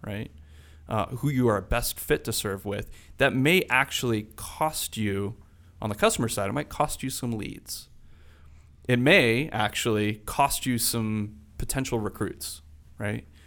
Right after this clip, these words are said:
Because you're essentially saying, "Look, if you don't hold to these values and this purpose, you're not going to thrive here," right? Now, in your case, like, I think it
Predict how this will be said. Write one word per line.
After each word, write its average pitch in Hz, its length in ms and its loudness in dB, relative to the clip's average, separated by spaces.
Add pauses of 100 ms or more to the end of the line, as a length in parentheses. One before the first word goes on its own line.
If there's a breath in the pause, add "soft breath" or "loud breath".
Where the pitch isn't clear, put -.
(140)
Because 131 280 6
you're 131 100 10
essentially 127 480 6
saying, 113 320 2
"Look, 120 180 0
if 104 120 -8
you 131 100 2
don't 143 180 0
hold 120 220 0
to 107 80 0
these 107 200 -2
values 110 360 -2
and 98 100 -8
this 90 120 -6
purpose, 165 640 -2 (760 soft breath)
you're 113 260 2
not 117 420 0
going 113 260 0
to 107 400 -2 (180)
thrive 98 420 0
here," - 280 -12 (600)
right? 107 280 -8 (600 soft breath)
Now, 117 200 6
in 117 120 4
your 139 120 6
case, 113 320 2
like, 101 240 0
I 110 80 -4
think 107 240 -6
it - 160 -6